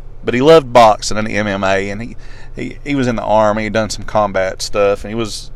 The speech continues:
I liked him, man. I did. I liked him, and I think the one thing that I'll never, ever, ever forget was he would, you know, if I had kids working out or something, and I would get a message from this dude,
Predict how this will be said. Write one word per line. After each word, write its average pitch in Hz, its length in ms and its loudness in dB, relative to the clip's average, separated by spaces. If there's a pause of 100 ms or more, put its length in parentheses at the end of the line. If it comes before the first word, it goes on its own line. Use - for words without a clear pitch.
(120)
I 165 140 4
liked 147 360 4
him, - 160 -12
man. - 220 -14
I 117 180 4
did. 104 220 0
I 113 120 4
liked 127 360 4
him, 135 180 -6
and 107 100 -6
I 101 140 -4
think 117 300 -10 (1300)
the 120 100 -4
one 143 200 -2
thing 151 280 0
that 104 140 0
I'll 107 180 6
never, 123 560 2
ever, 120 240 0
ever 113 380 -2 (200)
forget 104 840 -8 (1300)
was 101 800 0 (1400)
he 127 160 -2
would, 135 200 -4 (420)
you 117 100 -10
know, - 160 -12 (160)
if - 140 -8
I 110 40 -2
had 117 200 -4
kids 110 280 -4
working 107 300 0
out 101 200 2
or 98 60 -4
something, 95 520 -8
and 98 160 -8
I 104 120 0
would 101 120 -6
get 104 100 -4
a 98 60 -2
message 110 420 -4
from 98 160 -10
this 101 160 -8
dude, 53 400 -6